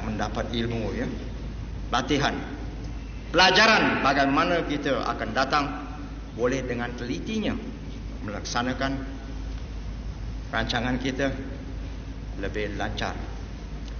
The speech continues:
untuk satu masyarakat membagikan kehidupan yang puas hati kepada semua warga negara, warga negara kita.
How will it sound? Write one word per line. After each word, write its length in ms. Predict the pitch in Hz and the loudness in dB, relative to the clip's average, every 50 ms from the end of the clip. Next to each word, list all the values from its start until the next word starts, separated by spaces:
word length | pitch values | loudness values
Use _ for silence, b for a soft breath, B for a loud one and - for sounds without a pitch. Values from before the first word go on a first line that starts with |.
| - - - - - | -6 -6 -6 -6 -4
untuk 400 | - 104 113 110 - 120 120 - | -4 -4 -4 -4 -2 -2 -2 -2
satu 320 | - 92 87 - 110 107 98 | -2 -4 -4 -4 -4 -4 -4
masyarakat 640 | 101 98 90 - 113 113 117 120 117 - 131 131 - - - - - - - - - - - - - - - - - - - - - - - - - - - - - - 90 90 87 | -4 -4 -2 0 2 2 2 2 0 0 -2 -2 -2 -4 -8 -8 -8 -8 -8 -8 -8 -8 -8 -8 -8 -8 -8 -8 -8 -8 -8 -8 -8 -8 -8 -8 -8 -8 -8 -8 -8 -6 -6 -6 -4
membagikan 680 | 87 87 90 90 107 110 113 123 120 120 120 117 117 113 113 - - - - - - - - - - - - - - - - - - - - - - - - - - - - - - - - - - - - - - - | -4 -4 -2 0 0 0 0 -2 0 2 2 2 2 2 0 -2 -4 -6 -6 -6 -8 -8 -8 -8 -6 -6 -6 -6 -6 -6 -6 -6 -6 -6 -6 -6 -6 -6 -6 -6 -6 -6 -6 -6 -6 -6 -6 -6 -6 -6 -6 -4 -4 -2
kehidupan 640 | - - - 131 120 113 101 95 - - 113 113 113 110 113 107 107 - - - - - - - - - - - - - - - - - - - - - - - - - - - - - - - - - - - - - - - - - | -2 0 0 0 2 2 2 2 2 2 2 4 4 2 0 0 0 0 0 -2 -2 -2 -2 -2 -2 -2 -2 -2 -2 -2 -2 -2 -2 -2 -4 -2 -2 -2 0 0 0 -2 -2 -2 -2 -2 -2 -2 -2 -2 -2 -2 -2 -2 -4 -4 -4 -2
yang 160 | 101 98 82 - - | 0 0 0 -2 -2
puas 240 | - 110 110 104 - - | 0 2 2 2 2 0
hati 200 | 117 - - 92 87 - - - - - - - - - | 0 0 0 -2 -4 -4 -4 -4 -4 -4 -4 -4 -4 -4
kepada 400 | - - - - 90 87 92 85 82 - | -4 -4 -2 -2 -2 0 0 -2 -2 -2
semua 320 | - - 110 104 104 95 80 - - - | -2 -2 0 0 0 0 -2 -2 -2 0
warga 240 | 95 90 85 - | 0 0 0 0
negara, 320 | 90 90 90 87 90 90 92 92 | 0 0 0 0 0 0 0 -2
warga 240 | 90 92 87 87 90 | -2 -2 -2 0 -2
negara 300 | 85 85 82 87 82 87 90 - - - - - - - - - - - - - - - - - | -2 -2 -2 -2 -2 -2 -4 -4 -4 -4 -4 -4 -4 -4 -4 -4 -4 -4 -4 -4 -4 -4 -4 -4
kita. 200 | - - - - | -4 -4 -4 -4